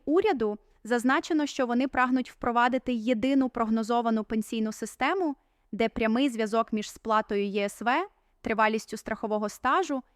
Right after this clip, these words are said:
і розміром пенсії стане основною. Іншими словами,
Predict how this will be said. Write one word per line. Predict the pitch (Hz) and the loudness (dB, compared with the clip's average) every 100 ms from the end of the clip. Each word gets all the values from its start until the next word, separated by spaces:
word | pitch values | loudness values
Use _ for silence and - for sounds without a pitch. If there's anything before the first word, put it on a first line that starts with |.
| - | -4
і | 226 | 0
розміром | 220 220 220 208 | 0 0 0 -2
пенсії | 202 233 294 - 277 | 0 0 0 0 -4
стане | 247 - 220 214 | -4 -2 0 0
основною. | - - 226 208 190 127 87 - _ _ _ _ - | -4 -6 -4 -4 -4 -6 -10 -14 _ _ _ _ -2
Іншими | 240 240 233 220 | 0 0 -2 -4
словами, | - 220 254 349 320 | -4 0 2 2 0